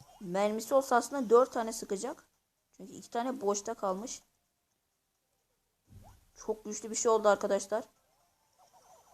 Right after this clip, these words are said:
Abi aynı anda iki tane fırlatıyorum. Zaten gidiş geliş bir kere zaten iki yere gidiyor. Oha be, bomba yağdırdı. Neyse ortadan yükleri alalım. Arkadaşlar bayağı güzel bir şey oldu.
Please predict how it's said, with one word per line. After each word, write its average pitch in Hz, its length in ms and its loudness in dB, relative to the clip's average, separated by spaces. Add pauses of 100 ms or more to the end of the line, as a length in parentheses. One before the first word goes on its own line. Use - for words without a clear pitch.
(1400)
Abi 180 180 -4
aynı 233 260 6
anda 240 140 6
iki 233 180 4
tane 220 280 2
fırlatıyorum. 202 440 2
Zaten 214 320 2
gidiş 196 280 -4
geliş 226 300 0
bir - 40 -20
kere 220 220 0
zaten 208 280 0
iki 208 320 -10
yere 208 200 -2
gidiyor. 196 340 -10 (3750)
Oha 165 420 -10
be, 156 180 -10
bomba 196 280 -2
yağdırdı. 180 400 -2 (520)
Neyse 202 340 -10
ortadan 220 400 0
yükleri 214 380 0
alalım. 214 280 6 (460)
Arkadaşlar 202 540 0
bayağı 226 260 10
güzel 220 260 4
bir - 60 -6
şey 233 140 4
oldu. 208 340 4